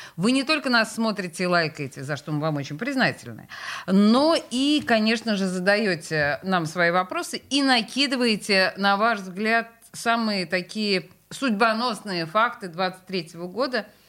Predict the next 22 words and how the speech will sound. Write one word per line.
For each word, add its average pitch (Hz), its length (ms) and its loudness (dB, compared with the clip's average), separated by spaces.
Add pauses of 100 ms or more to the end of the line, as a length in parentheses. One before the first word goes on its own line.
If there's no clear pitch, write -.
(240)
которые 226 360 0
вам 190 180 2
показались 185 680 0
важными, 151 680 -2
чтобы 170 220 -10
мы 185 80 -2
их 165 100 -8
не 185 140 -4
забыли. 160 400 -4 (500)
Я 339 300 4
от 233 200 -10
себя 262 240 0
скажу, 254 360 -2
может 320 280 -2
быть, 311 180 -8
я 294 120 0
не 277 140 0
объективна, 202 800 -2
но 220 160 4
мне 302 240 6
показалось, 233 760 0
что 254 520 0